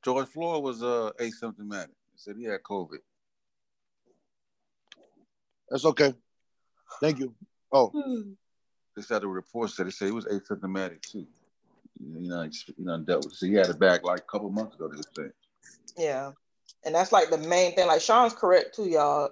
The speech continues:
Speaker 3: Like, that's the main thing that a lot of the, um, you know, the virologists and microbiologists are trying to
Speaker 2: Mm-hmm. Yeah, ordered already.
Speaker 3: insist with the doctors that they tell, that they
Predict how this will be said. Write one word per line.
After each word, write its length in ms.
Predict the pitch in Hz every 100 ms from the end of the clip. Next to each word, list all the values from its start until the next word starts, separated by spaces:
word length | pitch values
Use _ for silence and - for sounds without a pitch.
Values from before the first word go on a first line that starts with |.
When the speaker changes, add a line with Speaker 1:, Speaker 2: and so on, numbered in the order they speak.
| _
Speaker 3:
Like, 160 | 147 147
that's 160 | 190 -
the 120 | 160
main 260 | 175 180
thing 200 | 175 151 120
that 80 | 139
a 0 |
lot 280 | 151 156
of 80 | 151
the, 120 | 151
um, 480 | - 147 151 147 151 - _ _ _ _ _ _ _ -
you 80 | 165
know, 120 | 151
the 80 | 151
virologists 540 | 160 165 165 160 156
and 100 | 156
microbiologists 720 | 151 147 147 147 151 147 147
are 40 | 160
trying 320 | - 160 143
to 240 | 151 139 135
Speaker 2:
Mm-hmm. 420 | 160 202 - 143 214 _ -
Yeah, 120 | 123
ordered 220 | 127 123 107
already. 240 | 104 107 -
Speaker 3:
insist 720 | 190 185 - 233 202 165 - _ _ _ _ _ -
with 160 | 175 -
the 100 | 156
doctors 420 | 170 175 160 160
that 140 | 165
they 140 | 147 156
tell, 380 | - 175 151 147
that 140 | 113
they 140 | 160